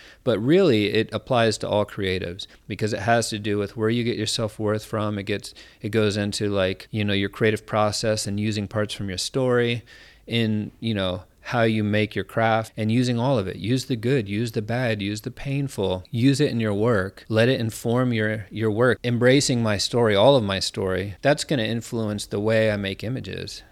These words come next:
That's gonna influence what I bring to the table creatively. The,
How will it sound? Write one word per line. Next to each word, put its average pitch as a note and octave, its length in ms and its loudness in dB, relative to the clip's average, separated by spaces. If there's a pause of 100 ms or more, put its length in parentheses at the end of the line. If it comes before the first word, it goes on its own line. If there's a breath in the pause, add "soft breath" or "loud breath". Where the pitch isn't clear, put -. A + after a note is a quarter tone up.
(160)
That's A#2+ 240 -2
gonna A#2+ 160 0
influence A2 720 -2 (160)
what A#2 220 4
I A2+ 80 8
bring A2 260 0
to G#2+ 120 -6
the G#2 80 -2
table A2 360 0
creatively. G2+ 800 -2 (160)
The, A2+ 180 -2